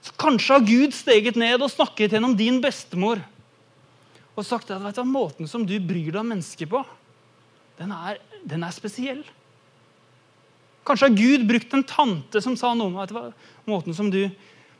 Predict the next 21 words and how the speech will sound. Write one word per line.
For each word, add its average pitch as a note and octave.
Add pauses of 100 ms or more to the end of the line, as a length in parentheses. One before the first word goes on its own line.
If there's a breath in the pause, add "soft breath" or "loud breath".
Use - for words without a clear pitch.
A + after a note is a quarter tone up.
(920)
tenker D#3
på F#3+
fascinerer F3+
meg.» C#4+ (2500 soft breath)
Eller A#3+
kanskje A#3+
en A#3+
mor G3
eller A3
en A3
far. G3+ (1300 soft breath)
Måten G3+
som A3+
du G3
er -
engasjert F#3
på, B3 (500 soft breath)
drar G3
med E3+
deg G3+
mennesker. A3